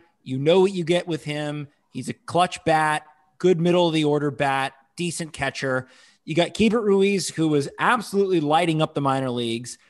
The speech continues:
And then Diego Cartaya. I mean, you've got so many different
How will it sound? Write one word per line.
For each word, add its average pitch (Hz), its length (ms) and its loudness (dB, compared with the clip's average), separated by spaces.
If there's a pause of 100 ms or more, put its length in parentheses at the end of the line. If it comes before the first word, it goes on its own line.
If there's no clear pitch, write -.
(140)
And 180 120 -2
then 208 140 2
Diego 214 360 6
Cartaya. 220 580 0
I 117 80 -6
mean, 156 180 -6
you've 190 180 -4
got 240 320 -2
so 226 360 -2
many 220 360 0
different 170 520 -2